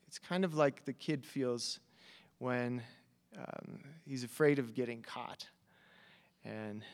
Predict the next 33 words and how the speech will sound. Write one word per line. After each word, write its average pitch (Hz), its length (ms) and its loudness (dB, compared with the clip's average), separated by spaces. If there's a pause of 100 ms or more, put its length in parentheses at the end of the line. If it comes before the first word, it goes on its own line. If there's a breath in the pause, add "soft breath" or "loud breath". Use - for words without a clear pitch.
knows 135 220 2
that 143 100 8
he 127 80 4
did 143 220 2
something, 120 500 0 (960 loud breath)
but 120 260 0
he 135 80 -4
doesn't 143 300 2
know 139 180 2
kind 135 220 -2
of 123 80 -2
what 127 100 -2
the 123 80 -6
rep-, 131 280 2
repercussions 139 720 4
are 127 60 2
gonna 123 220 0
be. 123 240 0
And 151 140 2
we 170 80 6
know 214 180 10
that 190 220 6
we're, 156 160 4 (340)
we're 147 440 8
fallen, 139 640 2 (420)
you - 80 -8
know, 170 180 -6
that 185 140 -6
we're 156 100 -6
not, 165 240 0 (680 loud breath)
we're 156 80 0
not 170 240 4
perfect. 202 540 2